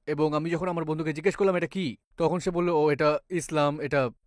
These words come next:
তুমি তো জানোই, আহ, এই বইটা পড়তে পারো, ইউসুফ কারাদাই, কুরআন, হাদিস এবং আরও অনেক কিছু।" তো যাই হোক, আমি এখনো আমার পুরোনো ভাবনাতেই ছিলাম। আমি তাকে বললাম, "এখন কি তুমি পাঁচ ওয়াক্ত নামাজ পড়ছো?"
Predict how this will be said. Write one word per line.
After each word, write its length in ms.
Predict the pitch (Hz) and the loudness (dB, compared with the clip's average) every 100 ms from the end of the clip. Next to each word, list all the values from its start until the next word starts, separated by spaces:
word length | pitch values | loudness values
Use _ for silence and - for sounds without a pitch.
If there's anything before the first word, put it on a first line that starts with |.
| - | -6
তুমি 180 | 175 | -2
তো 100 | 185 | 2
জানোই, 400 | 160 156 175 185 | 2 2 0 0
আহ, 80 | 147 | 2
এই 160 | 127 131 | 2 0
বইটা 240 | 147 147 | 0 0
পড়তে 240 | 135 156 170 | 0 0 2
পারো, 220 | 147 156 | 2 2
ইউসুফ 360 | 139 131 135 | 0 -2 -6
কারাদাই, 500 | - 143 131 131 131 | -2 -2 0 0 0
কুরআন, 440 | 123 147 147 139 123 | -4 -2 2 2 2
হাদিস 380 | 120 135 143 156 | 0 0 -2 -2
এবং 240 | 139 135 | -4 -2
আরও 200 | 127 151 | -2 0
অনেক 200 | 143 127 | 2 0
কিছু।" 200 | 117 - 87 - _ - | -4 -10 -12 -18 _ -4
তো 80 | 143 | 0
যাই 160 | 160 | 2
হোক, 140 | 196 196 | 4 2
আমি 160 | 185 | 0
এখনো 240 | 185 190 185 | -2 -2 -2
আমার 160 | 190 | -2
পুরোনো 240 | 180 185 190 | 0 -2 0
ভাবনাতেই 360 | 180 185 196 | -2 -2 -2
ছিলাম। 300 | 156 117 98 - | -4 -4 -6 -4
আমি 160 | 127 | -2
তাকে 160 | 180 180 | -2 0
বললাম, 260 | 180 185 | 0 0
"এখন 160 | 165 151 | 0 -4
কি 80 | 160 | -4
তুমি 140 | 175 | -4
পাঁচ 260 | 170 143 139 | 0 0 0
ওয়াক্ত 200 | 156 143 | -2 0
নামাজ 240 | 135 143 | 0 0
পড়ছো?" 300 | - 165 - | -2 -8 -8